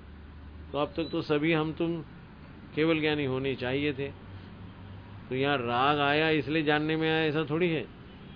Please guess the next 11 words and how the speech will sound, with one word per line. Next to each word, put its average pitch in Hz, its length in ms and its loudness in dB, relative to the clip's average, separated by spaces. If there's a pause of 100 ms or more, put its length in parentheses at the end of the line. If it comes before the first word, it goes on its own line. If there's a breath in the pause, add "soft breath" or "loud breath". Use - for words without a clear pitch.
(120)
ये 143 120 0
जानना, 131 420 2
जानना, 160 340 2
जानना, 156 320 0
जानना, 156 320 0
जानना 156 360 0
कार्य 143 360 0
तो 156 180 0
हो 139 200 2
रहा 135 380 4
है 135 520 -2